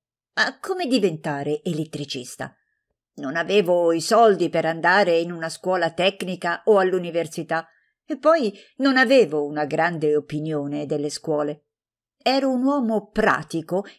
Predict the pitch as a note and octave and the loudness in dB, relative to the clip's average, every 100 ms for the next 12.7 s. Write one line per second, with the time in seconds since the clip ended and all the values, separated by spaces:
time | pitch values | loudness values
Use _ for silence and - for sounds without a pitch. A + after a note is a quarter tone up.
0 | _ B3+ A#3+ B3 A#3+ F#3 E3+ G3+ C4 C4 | _ 0 0 2 0 0 -4 -4 -6 -4
1 | D#3+ C#3 - C#3 D#3 D#3 _ _ _ _ | -4 -4 -8 -8 -8 -10 _ _ _ _
2 | _ - E3 D3+ D#3 E3 E3 - - F3 | _ -12 -8 -8 -6 -6 -6 -10 -6 -4
3 | - B3+ C4 A3+ A3 G3+ G3+ A3 C#4+ C#4+ | 2 2 2 2 2 2 2 2 0 2
4 | A3 F#3+ F#3 F3+ G3 G3 F#3 E3+ E3 D#3 | 0 2 -2 0 -2 -4 -10 -8 -10 -6
5 | E3+ - _ _ - - - E3 F3+ A3 | -6 -6 _ _ -8 -8 -6 -6 2 4
6 | B3+ A#3+ A#3 F#3 F3+ E3 F3 F3 G#3 G#3+ | 4 4 2 2 0 0 0 2 2 0
7 | - F#3 E3+ E3 G#3 G#3 F#3 E3+ E3 D#3+ | -2 -2 -2 0 2 2 2 0 0 -2
8 | D#3 D3+ D#3+ D#3 D3 D#3 D3 - D#3 D3 | -4 -2 -2 0 -2 -4 -8 -10 -6 -4
9 | D3 D#3 D#3 D#3 D3 D3 D3 D3+ D#3 - | -2 0 0 -2 -6 -6 -4 -4 -6 -10
10 | D#3+ D#3 _ _ _ _ _ _ _ _ | -14 -14 _ _ _ _ _ _ _ _
11 | _ _ _ - A#3 C4+ C#4+ D4+ - G3+ | _ _ _ -4 2 2 4 2 0 -2
12 | F#3+ F#3 A#3 C4+ C4+ F#3 - | -2 0 0 0 0 -2 -6